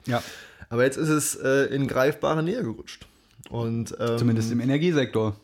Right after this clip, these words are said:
Speaker 2: zumindest
Speaker 1: Muss
Speaker 2: im
Speaker 1: man jetzt
Speaker 2: Energiesektor.
Speaker 1: noch mal sagen.
Speaker 2: Ähm, richtig. Aber ich meine, der Energiesektor ist ja im Endeffekt noch einer der größten
Speaker 1: Das stimmt.
Speaker 2: C O zwei Emissionsquellen,
Speaker 1: Das
Speaker 2: äh,
Speaker 1: stimmt.
Speaker 2: die wir überhaupt haben. Mm.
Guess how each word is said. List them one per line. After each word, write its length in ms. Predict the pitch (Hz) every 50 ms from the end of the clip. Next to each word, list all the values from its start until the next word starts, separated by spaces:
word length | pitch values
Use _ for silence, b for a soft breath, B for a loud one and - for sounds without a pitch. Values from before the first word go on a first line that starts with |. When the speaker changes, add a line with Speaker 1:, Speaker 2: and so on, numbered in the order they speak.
| _ _
Speaker 2:
zumindest 500 | - - 127 131 139 151 160 156 120 123
Speaker 1:
Muss 140 | 135 135 139
Speaker 2:
im 80 | 143
Speaker 1:
man 100 | 147 143
jetzt 80 | 139 139 143 139 127 120
Speaker 2:
Energiesektor. 200 | 143 147 139 165
Speaker 1:
noch 140 | 151 165 156
mal 160 | 143 123 117 117
sagen. 300 | 113 110 107 113 123 139 - B B B B B B B B B B B B B B B _ -
Speaker 2:
Ähm, 600 | 131 135 139 139 135 139 139 135 135 139 139 131 - _ _ _ _ _ _ _ -
richtig. 440 | 147 143 - - 107 101 - - - _
Aber 580 | - 127 131 127 131 131 127 127 127 - - -
ich 100 | - -
meine, 180 | 131 127 127 123
der 100 | 123 123
Energiesektor 960 | 127 127 123 123 123 135 120 123 131 123 - - - - 131 113 - 123 120
ist 120 | 123 120 -
ja 60 | 123
im 100 | 107 -
Endeffekt 420 | 120 123 120 - - 117 - -
noch 160 | 120 113 101
einer 180 | 110 117 120 120
der 120 | 107 110
größten 500 | 107 - - 117 120 120 - - 117 110
Speaker 1:
Das 180 | 107 107 104 -
stimmt. 140 | - 127 120
Speaker 2:
C 40 | 113
O 20 | - -
zwei 160 | 113 113 110
Emissionsquellen, 840 | 113 113 113 104 107 113 113 107 - - - 110 110 110 110 107 107
Speaker 1:
Das 140 | - - 110
Speaker 2:
äh, 20 | 110
Speaker 1:
stimmt. 300 | 107 - - - 101 B B B B B B B B B B B B B B -
Speaker 2:
die 120 | 127 127
wir 80 | 123 127
überhaupt 420 | 117 123 131 123 123 117 107 -
haben. 380 | 113 127 135 139 123 117 131 160 - - _ _ _
Mm. 520 | - 127 131 135 131 131 131 131 127 131